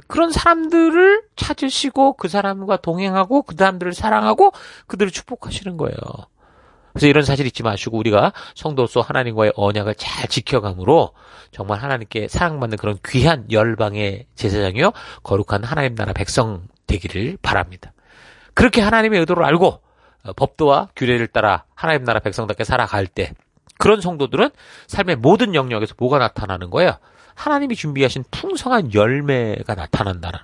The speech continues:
거죠. 그래서 하나님은 바로 그런 열매 맺는 사람을 찾으시고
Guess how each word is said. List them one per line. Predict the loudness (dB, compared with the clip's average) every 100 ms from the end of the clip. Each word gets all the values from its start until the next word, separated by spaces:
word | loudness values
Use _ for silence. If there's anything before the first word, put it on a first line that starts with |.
| _
거죠. | -20 -20 _ _ -20 -20 -2
그래서 | 2
하나님은 | 4 4 2 2
바로 | 2 2
그런 | 4 4 2 -8 -20 -4
열매 | 0 2 2 0
맺는 | -2 -4 -8
사람을 | -4 -4 -4
찾으시고 | -6 -10 -8 -6 0 0 0